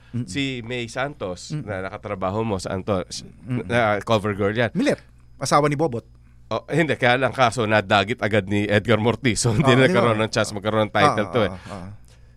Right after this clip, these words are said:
Speaker 2: Malu Santos was a beauty queen.
Speaker 1: Yes.
Speaker 2: She was Miss Ilaya
Speaker 1: Mm-mm.
Speaker 2: in Mindoro.
Speaker 1: Actually, si Malu, pag nakita mo yung mga
Speaker 2: Ganda ng
Speaker 1: pictures
Speaker 2: mata.
Speaker 1: niya nung, nung bata siya,
Speaker 2: Ang ganda ng mata.
Speaker 1: akala mo si Charo.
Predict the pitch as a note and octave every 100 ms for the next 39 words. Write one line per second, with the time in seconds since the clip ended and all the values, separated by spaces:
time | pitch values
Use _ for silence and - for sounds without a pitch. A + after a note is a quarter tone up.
0 | - - C3+ F3 G#3 G#3 A#2 - F#3+ G#3+
1 | F#3+ A#3+ - F3 E2+ - - C#3+ A2+ G2+
2 | - - - E3 F3 E3 D#3 C#3+ A#2 A2
3 | A2 E2 - A2 G#2 F2+ F2 - - A2
4 | G#2+ G#2 D#4+ - F4+ E4 D4+ B3 A#3 C4
5 | G#3+ G#3 G#3 G3+ F3+ F3+ E3 D#3 A2+ G2
6 | F#2 C#3+ C#3 D#3 E3 D3 C#3 C3+ B2 A#2+
7 | A2+ A2 G#2 A#2 C#3+ B2 C#3 C3 B2+ C3
8 | G#2 - - C#4+ C#4+ B3+ A3+ G#3 F3